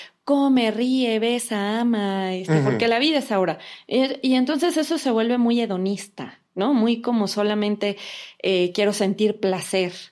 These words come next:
Speaker 2: Ujú.
Speaker 1: Y creo que también es importante eso que hiciste. O sea, como decir, "Yo tomé una decisión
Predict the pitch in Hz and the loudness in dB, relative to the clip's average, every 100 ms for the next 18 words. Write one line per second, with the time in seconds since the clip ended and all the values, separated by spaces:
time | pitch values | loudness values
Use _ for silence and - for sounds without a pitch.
0 | _ 165 139 110 98 98 254 254 233 240 | _ -2 0 -2 -6 -2 2 2 2 0
1 | 233 269 285 370 339 277 214 208 226 226 | 2 2 0 -2 0 2 2 0 -2 0
2 | 269 220 185 185 202 214 214 220 190 170 | 0 0 -2 -2 -2 -2 -4 -4 -4 -6
3 | - 202 196 - - - - 190 208 208 | -4 -6 -6 -6 -10 -10 -6 -2 0 0
4 | 208 202 196 202 233 233 - - - - | 0 0 0 0 0 -2 -6 -18 -20 -20
5 | - _ _ _ _ _ 180 226 240 269 | -20 _ _ _ _ _ 0 0 2 4
6 | 254 247 240 196 - 175 180 180 339 | 4 2 0 0 -2 -4 -2 -2 -4